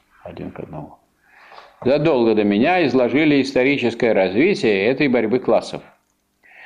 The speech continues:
А буржуазные экономисты, экономическую анатомию классов, имеется в виду Адам Смит, Рикардо, а буржуазные историки — это Тьерри, Минье и Гизо.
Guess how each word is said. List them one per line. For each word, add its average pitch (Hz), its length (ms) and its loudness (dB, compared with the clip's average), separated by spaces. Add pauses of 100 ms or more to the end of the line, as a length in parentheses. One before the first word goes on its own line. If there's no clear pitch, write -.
(280)
А 113 120 2
буржуазные 127 540 0
экономисты, 127 880 -2 (800)
экономическую 117 640 0
анатомию 95 420 0
классов, 95 420 -2
имеется 110 380 -2
в 101 80 2
виду 92 400 -2 (680)
Адам 92 280 -2
Смит, 160 520 -2 (840)
Рикардо, 160 600 -2
а - 80 -2
буржуазные 127 500 0
историки — 185 440 -2
это 98 460 -2
Тьерри, 110 580 0
Минье 110 500 0
и 117 140 -2
Гизо. 87 360 -4